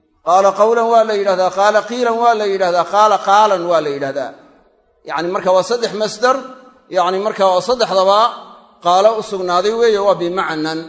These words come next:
Marka qiilan qawlan bay la mid tahay oo ay la macno tahay. Waana tamyiiz oo waxa weeye markaa tamyiiz ahaan ayaa loo keenay.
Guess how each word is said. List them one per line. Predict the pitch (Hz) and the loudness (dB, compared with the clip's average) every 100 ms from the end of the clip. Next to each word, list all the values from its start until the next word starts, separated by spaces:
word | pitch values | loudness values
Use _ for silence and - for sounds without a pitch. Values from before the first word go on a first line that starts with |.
| - - - | -16 -20 -10
Marka | 185 180 185 | -6 -4 -2
qiilan | 208 214 185 | 0 0 0
qawlan | 202 220 190 | 0 0 -2
bay | 175 165 | -2 -2
la | 175 | -4
mid | 165 165 | -6 -4
tahay | 151 156 180 214 - _ _ _ | -2 -2 -4 -8 -18 _ _ _
oo | 240 | 0
ay | 180 170 | 0 0
la | 180 | -2
macno | 151 143 143 | -4 -6 -8
tahay. | 139 143 147 143 - - 196 | -8 -8 -8 -12 -20 -14 -6
Waana | 170 160 | -4 -4
tamyiiz | - 180 202 247 196 127 - - - - - | -4 -4 -4 -6 -8 -12 -18 -20 -20 -20 -6
oo | 160 175 | -2 0
waxa | 170 196 | 0 -2
weeye | 202 175 180 | -2 -4 -6
markaa | 185 175 165 | -6 -2 -2
tamyiiz | - 175 165 156 | -2 -6 -4 -2
ahaan | 175 202 220 | 0 0 0
ayaa | 175 160 | 0 0
loo | 156 151 | -2 -4
keenay. | 147 143 143 | -4 -8 -8